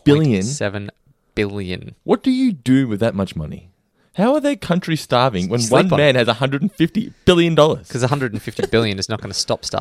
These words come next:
Speaker 2: Asia.
Speaker 1: It's gonna buy a lot of
Speaker 2: Coun-,
Speaker 1: Big Macs, though.
Speaker 2: country budgets are in trillions.
Speaker 1: Yeah.
Speaker 2: The, if there's, uh, so if Bill Gates dropped to fifty, it wouldn't be worth his time.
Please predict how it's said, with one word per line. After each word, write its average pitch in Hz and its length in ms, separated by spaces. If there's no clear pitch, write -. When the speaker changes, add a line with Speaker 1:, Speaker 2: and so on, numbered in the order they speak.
Speaker 2:
Asia. 107 280
Speaker 1:
It's - 100
gonna 156 160
buy - 260
a 110 40
lot 101 80
of 90 60
Speaker 2:
Coun-, 151 100
Speaker 1:
Big 156 100
Macs, 120 240
though. 120 100
Speaker 2:
country 127 260
budgets 95 360
are 98 60
in 87 100
trillions. - 580
Speaker 1:
Yeah. 127 340
Speaker 2:
The, 117 460
if 131 260
there's, 127 180
uh, 120 160
so 127 140
if 113 80
Bill 147 120
Gates 123 260
dropped 113 320
to 95 60
fifty, - 400
it 110 160
wouldn't 107 260
be 98 100
worth 92 280
his 98 160
time. 95 480